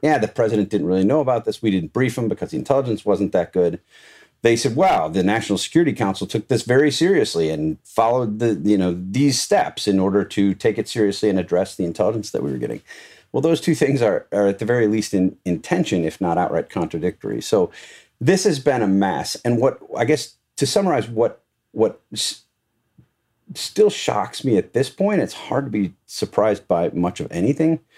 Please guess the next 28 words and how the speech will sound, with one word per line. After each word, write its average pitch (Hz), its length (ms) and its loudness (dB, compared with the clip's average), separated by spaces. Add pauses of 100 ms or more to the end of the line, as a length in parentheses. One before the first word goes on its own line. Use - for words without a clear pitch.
(960)
these 156 220 2
days, 175 480 2
is 135 160 2
that 147 260 2
we 170 220 -4
haven't 196 360 0
had, 123 680 -2 (340)
um, 101 420 2
and 110 140 -2
Tom, 127 180 2
correct - 300 -2
me 117 60 0
if 98 100 -4
I'm 101 160 2
wrong 117 180 0
on 76 200 -6
this, 123 160 -6
but 95 180 0
I've 90 80 0
been 101 140 2
looking, 82 400 -2 (500)
we 208 240 2
haven't 202 400 -2
had 123 480 -2
the 110 140 0
kind 101 380 0
of 90 100 0
straightforward, 107 1400 0